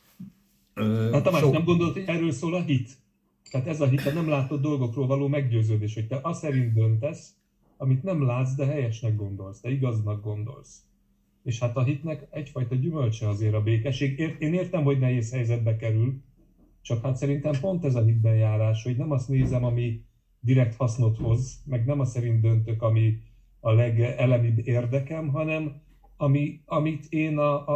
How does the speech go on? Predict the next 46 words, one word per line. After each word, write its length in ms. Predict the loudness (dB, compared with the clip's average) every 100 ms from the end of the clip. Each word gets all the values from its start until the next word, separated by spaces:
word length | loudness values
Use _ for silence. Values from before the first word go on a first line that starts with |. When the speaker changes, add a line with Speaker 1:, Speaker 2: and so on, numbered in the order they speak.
| 2
Speaker 2:
az 120 | 0
Uramtól, 640 | 2 2 2 0 -2 -2 -4
az 120 | -6 -6
Istenemtől 680 | -8 -6 -2 0 0 0
látok, 460 | 2 0 -2 -2 -4
hallok, 460 | 0 2 2 0 -2
azután 460 | 0 0 0 -4 -4
megyek. 400 | -4 -4 -8 -12 -18 -18 -8
Hát 160 | -4 0
í-, 140 | -2 0
a 100 | -2
pusztai 360 | 0 0 2
vándorlás 560 | 2 2 2 2 0 -2
is 120 | -4
így 160 | -4 -4
kezdődött, 520 | -2 -2 0 -2 -2
tehát 220 | -2 -2
ők 120 | -2 -2
hitből 380 | 0 2 4
mentek 340 | 4 2 0 -6
ki 120 | -6
a 40 | -6
semmibe. 580 | -4 -4 -4 -6 -8 -10 _ -20 -20 -20 -20 -20 -20 -2
Speaker 1:
Persze. 300 | -2 -2 -8 -16 -4
Speaker 2:
Én 80 | -2
szerintem 400 | 0 0 0 0
ez, 140 | -4 0
ez 220 | 0 2
része 300 | 2 0 -2
a 40 |
szellemi 440 | -2 -2 0 0 2
életnek, 580 | 0 0 0 -2 -6 -6
hogy, 280 | -4 -4 -2
hogy 160 | -2
nem 200 | 0 2
azt, 240 | 2 0 -6 _ _ -8
nem 200 | -4 0
azt, 360 | 0 -2 -8
ö, 160 | -4 -2
helyezem 480 | 0 0 0 -2 -2
központba, 480 | -4 -2 0 2
ami 160 | 2 2
a 60 | 0
szemem 340 | 0 0 4
előtt 260 | 2 0 -6
van. 400 | -8 -6 -10